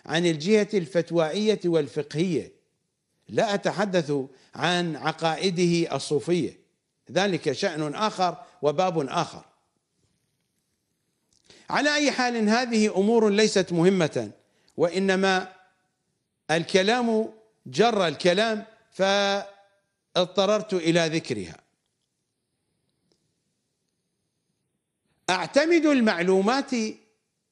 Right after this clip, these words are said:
في كتب التاريخ، لكنني لا أسلم بها. وإنما أقارن فيما بينها، أدقق النظر فيها،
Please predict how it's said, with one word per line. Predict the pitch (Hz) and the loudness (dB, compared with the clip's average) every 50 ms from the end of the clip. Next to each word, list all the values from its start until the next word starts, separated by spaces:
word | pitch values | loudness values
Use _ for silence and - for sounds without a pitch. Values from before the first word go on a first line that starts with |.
| _ _ _ _ _ _ _ _ | _ _ _ _ _ _ _ _
في | - - 180 | -4 -2 -2
كتب | 175 - 226 220 226 220 196 | 0 2 2 2 4 4 4
التاريخ، | 196 180 - - 175 151 151 165 202 190 139 - - - - _ _ _ _ _ _ _ _ _ _ _ _ _ _ _ _ _ _ _ _ _ _ _ _ _ _ _ _ _ _ _ _ _ _ - | 4 2 2 2 0 2 2 2 2 2 0 -2 -4 -12 -20 _ _ _ _ _ _ _ _ _ _ _ _ _ _ _ _ _ _ _ _ _ _ _ _ _ _ _ _ _ _ _ _ _ _ -4
لكنني | 135 135 - - 156 156 151 151 147 143 | -4 -4 -2 -2 -2 0 0 0 0 0
لا | 156 208 220 160 | 0 0 -2 -2
أسلم | 151 - - 185 190 185 156 135 127 113 | -6 -6 -4 -4 -2 -2 -2 -4 -4 -4
بها. | 117 160 170 - 90 - _ _ _ _ _ _ _ _ _ _ _ _ _ _ _ _ _ _ _ _ _ _ _ _ _ _ - | -4 -4 -4 -4 -6 -12 _ _ _ _ _ _ _ _ _ _ _ _ _ _ _ _ _ _ _ _ _ _ _ _ _ _ -14
وإنما | 92 - 120 127 135 131 131 131 127 127 123 123 120 110 - - _ _ _ _ _ _ _ _ _ _ _ _ _ _ _ _ _ _ _ _ _ _ _ | -10 -8 -6 -4 -4 -2 -2 -2 -2 -2 -2 -4 -4 -6 -10 -18 _ _ _ _ _ _ _ _ _ _ _ _ _ _ _ _ _ _ _ _ _ _ _
أقارن | 127 127 - - 156 180 214 226 233 233 226 214 | -10 -10 -6 -2 -2 0 0 0 0 -2 -2 -4
فيما | 185 - 190 185 185 185 175 | -4 -4 -2 -2 0 0 0
بينها، | 170 165 175 175 170 170 156 156 156 160 160 165 _ _ _ _ _ _ _ _ _ _ _ _ _ _ _ _ _ _ _ _ _ _ _ _ _ _ _ _ - | 0 0 0 0 0 0 -2 -4 -6 -8 -10 -14 _ _ _ _ _ _ _ _ _ _ _ _ _ _ _ _ _ _ _ _ _ _ _ _ _ _ _ _ -8
أدقق | 127 120 117 175 190 - - 208 202 - | -8 -4 -2 -2 -2 -2 -4 -4 -2 0
النظر | 214 202 196 190 190 185 180 185 185 180 165 | 0 2 2 2 2 2 2 0 0 0 -2
فيها، | - - 185 175 160 170 160 160 160 160 - _ _ | -2 -2 -2 0 0 0 -2 -2 -4 -8 -12 _ _